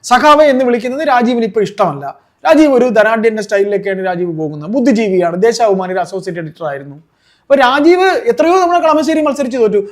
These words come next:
കൊച്ചിയിൽ ഹൈബൻ, ഹൈബിയുടെ കൂടെ ലോക്സഭയെ മത്സരിച്ച് തോറ്റു രാജീവിനും സി പി എമ്മിനും ലോട്ടറിയാണ് ഈ ജയം എന്ന് പറയുന്നത്. അപ്പൊ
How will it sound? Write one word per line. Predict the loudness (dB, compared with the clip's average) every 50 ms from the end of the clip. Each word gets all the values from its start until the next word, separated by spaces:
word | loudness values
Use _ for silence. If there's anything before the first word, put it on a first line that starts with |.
| -6 -2
കൊച്ചിയിൽ | -2 0 2 4 4 4
ഹൈബൻ, | 4 2 2 2 2 0 0 -2 0 2
ഹൈബിയുടെ | 2 2 4 4 2 2 2 2
കൂടെ | 2 2 0 0 -4 -10 -10 -2
ലോക്സഭയെ | 2 4 4 4 4 2 2 2 4
മത്സരിച്ച് | 4 2 2 0 -2 -2 0 2 2
തോറ്റു | 2 2 0 -2 -6 -6 -10 _ _ _ _ _ _ _ _ _ _ _ _ _ 2 4
രാജീവിനും | 6 6 8 8 6 6 6 4 2 2
സി | 2 0
പി | 2 4 4
എമ്മിനും | 4 4 4 6 6
ലോട്ടറിയാണ് | 6 6 6 6 4 4 6 6 6 4 2 0 -6 -10 _ _ _ _ _ _ _ _ -2
ഈ | 0 0 2 4
ജയം | 6 6 6 8 8 6
എന്ന് | 6 4
പറയുന്നത്. | 4 4 4 2 0 -4 -6 -4
അപ്പൊ | -2 0 0 -2 -2